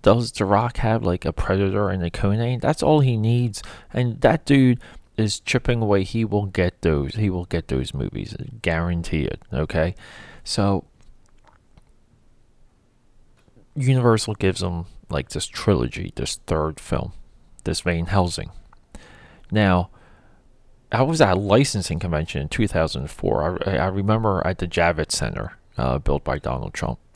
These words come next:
Uh, <laughs> I remember so vividly when this movie was hyped. Uh, and, and we were at, maybe it was, like, two thousand and three.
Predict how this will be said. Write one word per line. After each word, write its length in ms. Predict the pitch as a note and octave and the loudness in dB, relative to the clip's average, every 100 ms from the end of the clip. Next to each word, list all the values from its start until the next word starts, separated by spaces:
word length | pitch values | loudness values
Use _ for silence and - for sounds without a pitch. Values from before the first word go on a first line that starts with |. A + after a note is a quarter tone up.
| - - - - - - | -20 -20 -20 -20 -20 -2
Uh, 340 | A2 G2+ F2 - - - - - | 2 4 4 2 -2 -16 -6 -4
<laughs> 440 | - - - - | -4 -8 -18 -10
I 460 | - G2 F#2 F2+ - - - - _ _ _ - - - - - - - | -4 -2 -2 -4 -8 -18 -20 -20 _ _ _ -20 -20 -20 -20 -20 -20 -14
remember 560 | A#2+ B2 A#2 A2+ A#2 F#2+ | -4 0 4 4 4 0
so 220 | - G#2+ | 2 2
vividly 520 | G2+ A2 G#2 F#2+ F2+ | 4 4 4 2 2
when 180 | D#2+ D#2+ | 2 2
this 200 | E2+ - | 2 0
movie 220 | F2 D#2+ | -2 0
was 200 | E2 - | -2 -4
hyped. 300 | - A#1+ - - | -4 -4 -6 -2
Uh, 160 | F2 D#2 | 0 0
and, 200 | E2 - | -2 -4
and 240 | F#2+ F#2+ | -4 -2
we 180 | B2 D#3 | -4 -2
were 220 | D#3+ A#2+ | -2 0
at, 180 | G2 A2 - | 2 0 -2
maybe 300 | - A#2 D3 | -6 -2 -2
it 40 | D3 | -2
was, 160 | B2 | 0
like, 120 | F#2 | -2
two 180 | - A2 | 0 -2
thousand 460 | A2 F#2 F2+ F#2 D#2+ | 0 0 0 -2 -4
and 160 | D2 | -6
three. 420 | - - F2+ D2+ | -8 -2 0 -2